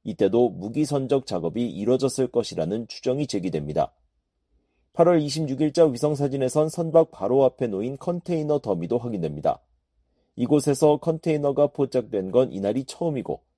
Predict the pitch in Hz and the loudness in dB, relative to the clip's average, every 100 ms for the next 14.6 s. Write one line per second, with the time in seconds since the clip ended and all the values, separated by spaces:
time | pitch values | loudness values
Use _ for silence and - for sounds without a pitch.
0 | _ _ _ 120 156 - 147 170 120 104 | _ _ _ 2 4 6 6 6 4 -6
1 | 123 156 147 139 135 139 135 113 98 107 | -6 -2 2 4 4 4 2 0 0 0
2 | 127 95 101 98 85 85 113 107 _ 151 | 0 -2 -8 -8 -8 -6 -8 -10 _ 2
3 | 156 104 95 117 135 113 85 107 123 143 | 2 2 -6 -8 -8 -8 -6 -4 0 0
4 | 117 85 90 127 131 - - 113 123 - | -2 -6 -2 -2 -2 -8 -4 -4 -4 -4
5 | - 160 156 - 165 156 151 147 139 135 | 0 2 0 0 0 2 -2 0 -4 -2
6 | 120 - 87 90 120 - 117 92 104 - | -2 -2 -4 -4 -6 -8 -6 -4 -4 -2
7 | 98 87 76 76 71 - _ _ _ _ | -2 -2 -6 -2 -4 -4 _ _ _ _
8 | _ _ _ _ _ 135 156 160 135 165 | _ _ _ _ _ 2 4 2 4 2
9 | 156 156 147 143 151 175 139 139 135 - | 4 2 2 0 0 -2 -2 -2 -2 2
10 | 156 160 - 170 - 160 147 151 139 123 | 2 4 -2 -6 -4 -2 0 0 2 0
11 | 117 139 143 - 160 143 143 143 104 98 | 2 -2 -2 -6 -4 -2 2 2 2 0
12 | 85 110 123 - 120 131 - 82 85 110 | 0 -4 -6 -6 -6 -6 -4 -4 0 0
13 | - 87 92 110 127 104 80 87 117 - | -2 -6 -4 -2 -2 -2 -4 -6 -8 -8
14 | 101 85 76 73 78 - | -10 -10 -12 -2 -2 -2